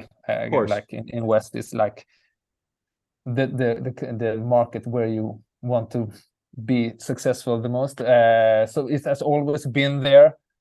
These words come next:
Speaker 1: We have been, like, back and forth. Haven't, like, for a few years ago, we had, didn't really, it really didn't really take off.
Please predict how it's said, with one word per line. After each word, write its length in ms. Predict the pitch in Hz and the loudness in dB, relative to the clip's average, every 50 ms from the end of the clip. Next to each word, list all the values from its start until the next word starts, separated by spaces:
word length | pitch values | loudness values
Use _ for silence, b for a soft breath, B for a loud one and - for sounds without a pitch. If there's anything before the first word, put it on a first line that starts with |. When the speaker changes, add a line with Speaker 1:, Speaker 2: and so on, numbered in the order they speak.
| _ _ _ _ _ | _ _ _ _ _
Speaker 1:
We 160 | - 123 135 | -8 -4 -2
have 140 | 131 127 120 | -2 -2 -4
been, 160 | 123 123 123 | -6 -8 -8
like, 180 | 120 113 110 110 | -8 -8 -6 -2
back 220 | 110 120 113 - | -2 -2 -2 -2
and 100 | 131 117 | -4 -10
forth. 300 | - 127 123 127 123 - _ | -6 -4 -4 -4 -4 -6 _
Haven't, 320 | - - 147 147 139 143 - - - - _ _ - | -4 -2 -2 0 -2 -4 -12 -14 -20 -20 _ _ -6
like, 360 | 143 131 123 120 120 - _ _ - 139 - - _ | -2 -2 -2 -2 -6 -12 _ _ -20 -20 -20 -18 _
for 100 | - 135 | -10 -10
a 40 | 131 | -10
few 220 | 131 - 156 156 156 | -8 -6 -4 -2 0
years 200 | 151 143 143 139 | -2 -2 -2 -4
ago, 200 | 131 143 143 139 | -4 -2 -2 -4
we 140 | 135 135 | -4 -4
had, 380 | 131 135 127 123 - 135 127 113 | -2 -2 -2 -2 -2 -6 -10 -8
didn't 280 | - 143 143 139 131 127 | -6 -6 -6 -6 -6 -6
really, 680 | 123 127 135 135 131 131 131 131 127 131 131 127 127 - _ _ _ _ _ _ _ _ _ _ _ _ | -4 -2 -2 -2 -2 -4 -4 -4 -4 -2 -4 -4 -6 -8 _ _ _ _ _ _ _ _ _ _ _ _
it 100 | - 127 | -12 -6
really 300 | 135 135 139 135 131 127 - - - - | -2 -2 0 0 -2 -4 -6 -10 -10 -6
didn't 240 | - 151 139 135 | -4 -4 -4 -4
really 280 | 135 131 135 123 123 123 120 - _ _ | -4 -4 -2 -2 -2 -4 -6 -10 _ _
take 300 | - 143 120 120 - - | -4 -4 -4 -4 0 2
off. 280 | 123 127 143 - - | 2 2 2 0 -4